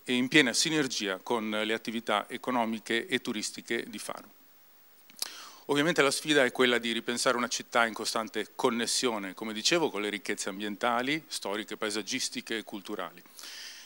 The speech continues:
E lo scopo è rendere il waterfront uno spazio pubblico fessi-, flessibile e connesso, dove è possibile oltrepassare le barriere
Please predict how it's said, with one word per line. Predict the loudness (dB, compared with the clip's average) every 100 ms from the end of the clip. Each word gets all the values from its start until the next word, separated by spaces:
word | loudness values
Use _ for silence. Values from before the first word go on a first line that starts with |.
| -2
E | 4
lo | 6
scopo | 8 8 8
è | 8
rendere | 8 6 4
il |
waterfront | 4 4 2 -2 -4 -4 -4 -4 -4
uno | -4 -6
spazio | 0 2 2 0
pubblico | 0 0 0 0
fessi-, | -2 0 2 0
flessibile | -2 -2 -2 0 0
e | -2
connesso, | 0 -2 -2 -4 -2
dove | -2 -2
è |
possibile | -2 -2 -4 -2 -2
oltrepassare | -2 -4 -6 -2 0 0
le | -2
barriere | -2 -2 -2 -4